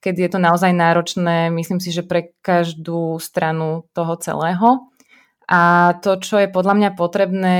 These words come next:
je dialóg o tom, že ako, ako vieme tie situácie riešiť, ako im možno predchádzať, aby, aby sme neboli každá strana frustrovaní, ale aby sme naozaj, e,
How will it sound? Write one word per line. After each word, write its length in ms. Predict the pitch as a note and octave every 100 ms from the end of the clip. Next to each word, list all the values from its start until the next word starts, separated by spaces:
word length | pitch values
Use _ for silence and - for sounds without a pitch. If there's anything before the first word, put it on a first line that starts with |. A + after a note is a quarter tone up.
| F3+
je 180 | F3 F3 E3
dialóg 560 | F3 F3+ F3 D#3 D#3+ - E3
o 80 |
tom, 240 | E3+ F3 E3+
že 80 | E3
ako, 560 | F3 F3 F#3 F3+ F3
ako 180 | F3 F#3 F3+
vieme 160 | F3+
tie 160 | F3+ F3
situácie 560 | F3 F3+ F3+ F3+ F#3
riešiť, 480 | E3+ D3+ E3 - F#3+
ako 240 | F3+ F#3 F3
im 40 |
možno 240 | D#3+ F3 E3+
predchádzať, 880 | D#3 D#3 - F3+ F3+ G#3 A3 G#3+ _ _ _ _ _ -
aby, 480 | F3+ E3+ E3 F3+ F3
aby 220 | - E3+
sme 240 | F#3 F#3 F3
neboli 320 | E3+ F3+ F3
každá 240 | F3 F3
strana 240 | F3+ F3+ F3
frustrovaní, 880 | E3+ D#3 - E3+ D#3 D#3 D#3 D#3 -
ale 240 | E3 D#3+
aby 140 | D#3 E3+
sme 160 | F3
naozaj, 440 | D#3+ D3+ D#3+ D#3+ D#3
e, 320 | D#3 - -